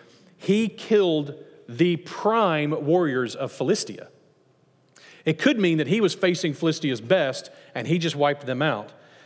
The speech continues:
Um, either way, he then goes and hides in a defensible place, like a, a, literally kind of a cleft in the rock. He finds a hole, um, a little bit of a cave, and, and he hides there, and he sends out a message, "If you're done, I'm done. Like, I don't,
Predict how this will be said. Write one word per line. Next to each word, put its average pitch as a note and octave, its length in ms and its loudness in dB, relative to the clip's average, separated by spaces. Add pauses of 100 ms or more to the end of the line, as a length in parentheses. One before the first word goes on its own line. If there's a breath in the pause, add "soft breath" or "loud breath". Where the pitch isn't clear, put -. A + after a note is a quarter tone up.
(140 loud breath)
Um, D3+ 140 0
either A3+ 240 2
way, G3 200 4
he F3+ 100 4
then A3 200 2
goes F3+ 240 2
and C#3 100 0
hides E3 380 2
in D3+ 60 0
a C#3 60 2
defensible E3+ 540 0
place, D#3 400 0
like C#3 160 0
a, C3 160 -2
a, C3+ 60 -4
literally D#3+ 360 2
kind D#3 180 0
of C3+ 80 0
a B2+ 40 -2
cleft C#3 360 0
in C#3 80 -2
the C#3 60 0
rock. C3 320 0
He B2+ 80 -8
finds C3 280 -4
a B2+ 80 0
hole, C3+ 480 0 (260 loud breath)
um, A#2+ 260 0
a B2+ 40 -4
little C3+ 180 -2
bit C#3 120 0
of B2 60 -2
a A#2 40 -4
cave, C3+ 540 0 (540 loud breath)
and, D3+ 160 2
and D#3 160 2
he D#3 80 2
hides G3 400 0
there, C3 460 0 (220 loud breath)
and F3+ 100 4
he F#3+ 120 2
sends D4 360 2
out G3+ 160 4
a G3 60 2
message, E3 520 0
"If C#3 140 0
you're A#3+ 280 4
done, A3+ 340 2
I'm E3 280 2
done. A2+ 200 0
Like, B2 160 0
I F3 100 2
don't, A3 160 -2